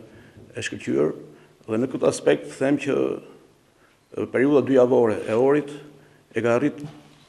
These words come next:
në maksimum atë që ne kishim parishikuar, si përsa i përket përgatitjeve, por njëkohësisht edhe të ndeshjeve kontrolluese.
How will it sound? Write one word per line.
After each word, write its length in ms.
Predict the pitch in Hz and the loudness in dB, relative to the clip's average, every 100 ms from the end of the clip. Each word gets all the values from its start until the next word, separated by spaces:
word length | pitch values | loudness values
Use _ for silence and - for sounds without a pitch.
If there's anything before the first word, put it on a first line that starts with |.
| - | -2
në 160 | 131 127 | -2 0
maksimum 540 | 123 113 123 131 147 139 - - - - - | -2 -2 0 2 2 -2 -8 -18 -20 -12 -4
atë 200 | 113 139 - | 0 0 0
që 100 | 120 | 0
ne 100 | 127 | -2
kishim 260 | 123 131 120 - - - - - | -4 -6 -6 -10 -20 -20 -14 -6
parishikuar, 560 | 104 - 107 104 90 - - - _ - | -4 -4 -6 -6 -8 -12 -20 -20 _ -8
si 200 | - - | -2 -2
përsa 240 | 143 139 | 0 -2
i 60 | 117 | -2
përket 340 | 113 123 - - - - | 0 -2 -2 -16 -20 -8
përgatitjeve, 640 | 113 110 110 135 143 147 175 - - - | -4 -2 -2 -2 0 -2 -4 -10 -20 -8
por 160 | 147 156 | -2 0
njëkohësisht 680 | 120 120 - - - - - | 0 -4 -8 -8 -10 -10 -6
edhe 220 | 120 120 76 - | -4 -4 -8 -8
të 140 | 107 | -4
ndeshjeve 420 | 107 107 123 120 - - - _ _ _ _ _ - | -2 -2 -2 -6 -6 -14 -20 _ _ _ _ _ -10
kontrolluese. 580 | 104 101 95 92 - | -6 -6 -6 -10 -14